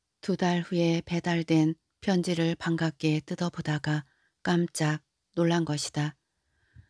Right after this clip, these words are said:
그날 옥화는 저녁에 회식이 있어서 다른 날보다 늦게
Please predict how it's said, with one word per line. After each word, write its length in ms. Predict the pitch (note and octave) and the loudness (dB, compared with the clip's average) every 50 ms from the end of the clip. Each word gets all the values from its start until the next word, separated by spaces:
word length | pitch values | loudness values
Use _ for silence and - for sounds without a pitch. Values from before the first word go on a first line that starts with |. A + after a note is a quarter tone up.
| _ _ _ | _ _ _
그날 340 | - - E3 E3+ E3 D#3+ D#3 E3 | 0 2 4 4 4 4 2 0
옥화는 560 | D#3 - - - E3+ D#3 D3+ D3+ D3 D3+ - | -2 -2 -2 -2 0 2 2 2 0 -2 -2
저녁에 580 | - - D#3+ D#3 D#3 D#3 D#3 D#3 D3+ D#3 D3+ D3 _ _ _ - | -2 0 2 2 2 2 2 2 2 2 0 -2 _ _ _ -6
회식이 320 | G3 F#3 - - F#3+ - F3+ | -6 -4 -4 -4 -6 -4 -6
있어서 520 | E3 - - E3+ E3 - E3 D#3+ D#3+ D#3+ - - _ _ _ _ | -4 -4 -4 -6 -4 -4 -2 -4 -4 -4 -8 -14 _ _ _ _
다른 300 | - - F3+ E3+ F3 F3 | -4 -2 0 2 2 2
날보다 600 | F3 E3 D#3+ - D3+ D3+ C#3+ D#3 D3+ D#3 D3+ - _ _ _ _ _ - | 2 0 0 0 -2 -2 0 0 0 0 -2 -4 _ _ _ _ _ -6
늦게 540 | E3+ F3 E3 - - - E3 D#3 D#3 D#3+ | -4 -4 -4 -4 -4 -2 0 0 0 -2